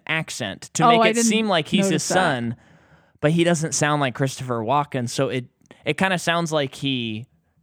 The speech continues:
Speaker 1: it's very weird.
Speaker 2: Uh-huh.
Speaker 1: It, it sounds so weird, and it's like, <laughs> "What is happening?"
Speaker 2: Yeah.
Speaker 1: And so this Max Schreck fellow, he wants to build this power plant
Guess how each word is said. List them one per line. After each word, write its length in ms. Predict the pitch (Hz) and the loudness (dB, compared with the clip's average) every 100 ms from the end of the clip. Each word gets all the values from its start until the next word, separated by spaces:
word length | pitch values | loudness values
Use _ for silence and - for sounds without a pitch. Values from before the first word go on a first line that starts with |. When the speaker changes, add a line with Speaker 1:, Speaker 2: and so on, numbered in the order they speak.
| _ _ _ _ _ _ | _ _ _ _ _ _
Speaker 1:
it's 260 | 208 214 | 0 2
very 360 | 156 180 175 123 | 2 4 4 0
weird. 340 | 104 80 - - | -6 -12 -6 0
Speaker 2:
Uh-huh. 320 | 240 254 277 - - | 2 2 0 -6 0
Speaker 1:
It, 180 | 196 185 | 2 2
it 180 | 196 180 | -2 0
sounds 280 | - 185 160 | 0 0 -2
so 260 | - 175 | 2 2
weird, 200 | 160 151 147 | 2 0 -2
and 120 | 147 | -2
it's 160 | 143 | -2
like, 200 | 147 123 | -4 -4
<laughs> 200 | - 117 131 | -8 -4 0
"What 180 | 156 | 0
is 140 | 156 131 | -2 -4
happening?" 580 | - 117 - 95 87 - - | -4 -4 -6 -10 -10 -12 0
Speaker 2:
Yeah. 280 | 226 190 185 - | 0 0 -6 -2
Speaker 1:
And 140 | 196 | -2
so 160 | 196 226 | 2 0
this 200 | 196 180 | 0 -2
Max 280 | 180 247 - | -2 -2 -2
Schreck 440 | - 160 - - | -4 -4 -6 -16
fellow, 520 | - 131 101 92 92 - _ _ _ _ _ _ _ | -6 -4 -4 -8 -12 -16 _ _ _ _ _ _ _
he 480 | - 196 233 240 | -6 -2 -2 -2
wants 560 | 226 170 151 147 151 - - | -2 -2 -2 -2 -4 -8 -4
to 360 | 143 135 127 120 | -2 -2 -4 -4
build 360 | 139 147 147 | -2 0 -2
this 280 | 135 120 - - | -4 -6 -8 -6
power 380 | 160 175 147 113 | -2 0 -2 -6
plant 600 | 123 107 98 95 - | -8 -8 -8 -10 -14